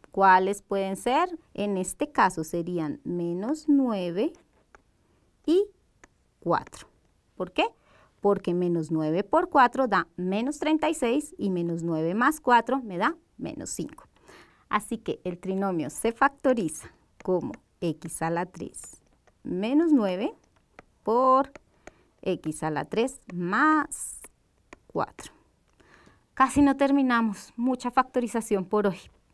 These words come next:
Les recomiendo que resuelvan todas las actividades propuestas en su guía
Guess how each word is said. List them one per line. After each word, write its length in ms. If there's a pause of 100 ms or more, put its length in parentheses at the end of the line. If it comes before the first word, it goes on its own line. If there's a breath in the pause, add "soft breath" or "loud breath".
(460 loud breath)
Les 220
recomiendo 540
que 80
resuelvan 540 (320)
todas 220
las 160
actividades 520
propuestas 480
en 100
su 160
guía 300